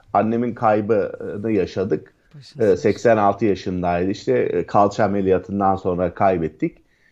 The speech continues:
Speaker 1: Ama ben hep tabii, e, sonsuzluğa inanan taraftayım. O yüzden her şeyi böyle birlikte olduğumuzu düşünüyorum. Öte yandan da oğlumun keyfini, e, yaşıyorum. Ben kırk dokuz yaşında, e, bir baba olanlardanım.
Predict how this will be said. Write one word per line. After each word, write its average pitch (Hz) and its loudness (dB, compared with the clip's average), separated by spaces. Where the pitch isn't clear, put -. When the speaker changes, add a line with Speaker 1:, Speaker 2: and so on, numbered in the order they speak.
Speaker 1:
Ama 147 4
ben 139 6
hep 143 -4
tabii, 143 2
e, 117 0
sonsuzluğa 120 2
inanan 123 2
taraftayım. 98 -2
O 123 -2
yüzden 110 0
her 113 -2
şeyi 101 -4
böyle 113 2
birlikte 107 0
olduğumuzu 85 0
düşünüyorum. 82 -2
Öte 139 4
yandan 147 2
da 185 -6
oğlumun 165 0
keyfini, 156 0
e, 90 -6
yaşıyorum. 90 -2
Ben 107 0
kırk - -12
dokuz 117 -4
yaşında, 98 -2
e, - 2
bir 92 2
baba 90 4
olanlardanım. 95 0